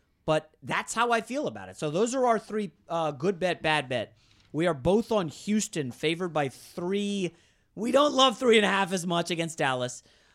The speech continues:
Uh, I love Baltimore, favored by three against the Browns. Lynch got Baltimore favored by one. The line moved quickly, and it's not coming down. And Packers, Lions. Uh, again,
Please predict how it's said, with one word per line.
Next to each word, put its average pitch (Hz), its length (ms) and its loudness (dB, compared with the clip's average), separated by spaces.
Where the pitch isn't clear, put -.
Uh, 147 420 4
I 208 200 4
love 220 300 2
Baltimore, 180 500 2
favored 165 320 0
by 156 100 2
three 160 260 -2
against 143 280 -4
the 131 60 -10
Browns. 131 380 -4
Lynch 160 440 -4
got 147 300 -2
Baltimore 143 560 -2
favored 139 400 -4
by 117 140 -4
one. 107 720 -4
The - 80 -14
line 139 340 -4
moved 143 280 -6
quickly, 135 460 -4
and 117 100 -6
it's 120 180 -12
not 147 380 -6
coming 156 220 -4
down. 101 280 -8
And 160 300 -4
Packers, 196 800 0
Lions. 139 640 -6
Uh, 120 180 -6
again, 123 380 -6